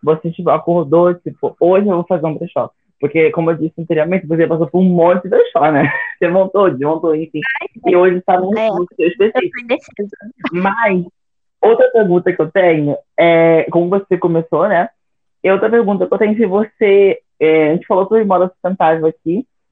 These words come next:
Speaker 1: e você pensa em um dia lançar uma coleção sustentável, uma coisa só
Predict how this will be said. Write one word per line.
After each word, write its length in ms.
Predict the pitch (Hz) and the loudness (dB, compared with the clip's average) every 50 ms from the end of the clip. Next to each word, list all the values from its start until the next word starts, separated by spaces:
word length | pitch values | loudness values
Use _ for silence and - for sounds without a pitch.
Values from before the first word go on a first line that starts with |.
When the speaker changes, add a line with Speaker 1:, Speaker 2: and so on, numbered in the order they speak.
| _ _ _ - | _ _ _ -2
Speaker 1:
e 60 | 196 | 0
você 280 | 208 196 233 233 269 254 | 2 2 2 2 2 -2
pensa 380 | 254 - - 220 226 240 247 - | -2 -2 -4 -2 -2 -2 -4 -4
em 100 | - 220 | -2 -2
um 140 | 202 196 190 | 0 0 0
dia 240 | 160 175 196 208 190 | 0 0 2 2 4
lançar 560 | 185 190 196 202 208 - _ - 202 180 196 | 4 4 2 0 -2 -4 _ -2 0 2 2
uma 160 | 202 196 190 | 2 0 0
coleção 460 | 185 185 175 170 170 175 180 180 175 175 | 0 0 0 0 0 0 0 -2 -2 -4
sustentável, 680 | _ - 139 135 135 - - 180 170 170 160 160 160 160 | _ -10 -10 -10 -6 -4 -2 0 0 2 0 0 0 -2
uma 100 | 156 156 | -4 -2
coisa 200 | 156 147 143 139 | -4 -4 -4 -4
só 180 | - 143 139 135 | -6 -8 -8 -8